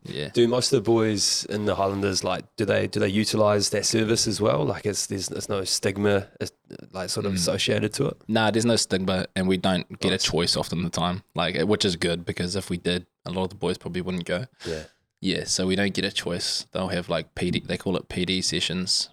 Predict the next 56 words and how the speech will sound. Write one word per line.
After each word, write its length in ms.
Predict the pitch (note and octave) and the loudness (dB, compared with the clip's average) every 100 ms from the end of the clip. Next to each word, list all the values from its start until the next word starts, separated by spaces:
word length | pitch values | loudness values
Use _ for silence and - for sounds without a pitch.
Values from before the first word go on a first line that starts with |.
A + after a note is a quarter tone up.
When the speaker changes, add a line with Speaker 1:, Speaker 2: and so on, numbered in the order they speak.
| - | -10
Speaker 1:
which 180 | F#2+ | -8
is 140 | F2+ - | -4 -4
called 240 | - D2+ | -4 -8
personal 400 | - D#2+ - F2+ | -6 -6 -4 -6
development 540 | F#2 F2+ F#2 F2+ E2 - | -6 -2 -2 -2 -4 -2
sessions, 500 | - F2 F2 F#2 F2+ | -2 -2 -2 -2 -2
and, 140 | F#2 | -2
um, 280 | F#2+ F2+ G2+ _ _ - | -2 -4 -8 _ _ -6
yeah, 180 | D2 | -4
they'll 140 | E2+ F2+ | -2 -4
have 180 | E2+ - | -6 -6
these 140 | F2+ | -8
people 320 | - F2+ F2 | -8 -8 -6
come 200 | - F2+ | -6 -4
in 120 | F#2 F2+ | -4 -4
and, 200 | F2+ F#2+ - | -6 -8 -8
and 120 | F#2 | -6
we 80 | F#2 | -4
have 200 | - - | -4 -4
no 100 | - | -6
choice, 280 | - F2 F2+ | -4 -4 -4
bro. 220 | - F2+ | -4 -2
We 80 | F2+ | -2
gotta 160 | G2+ G2 | -2 -2
do 260 | - F2 | -2 -2
it, 80 | E2 | -2
which 200 | F#2 F2+ F#2+ | -4 -4 -2
is 100 | F2+ | 0
actually, 480 | F2 - E2+ F2 F#2+ - - | 0 0 -2 -6 -12 -16 -8
at 100 | F#2 | -4
the 60 | F#2 | -2
end 140 | F2+ | 0
of 100 | F2+ | -2
the 40 | F#2 | -2
day, 160 | F2 | -2
it's 140 | D2+ - | -2 -4
good 160 | - | -6
for 140 | - - | -6 -6
us, 200 | G1+ - | -4 -6
you 80 | - | -6
know? 120 | D#2+ - - | -6 -8 -4
They 80 | |
Speaker 2:
Yeah. 40 | E2 | -2
Speaker 1:
help, 140 | - - | -2 -2
they're 220 | F2+ E2 F2+ | -2 -2 -4
there 120 | F#2 | -2
to 100 | F2 | -2
help 240 | F2 C#2 - | -2 -4 -6
us 140 | - | -6
be 100 | - - | -8 -8
better 200 | - - | -6 -6
people. 380 | - - - - - - | -8 -10 -10 -12 -18 -10
Speaker 2:
Nice, 240 | - - | -6 -6
bro. 200 | - C#2 - _ _ | -8 -10 -12 _ _
Good 140 | - F#2 | -8 -6
stuff. 340 | - F2 - | -4 -4 -6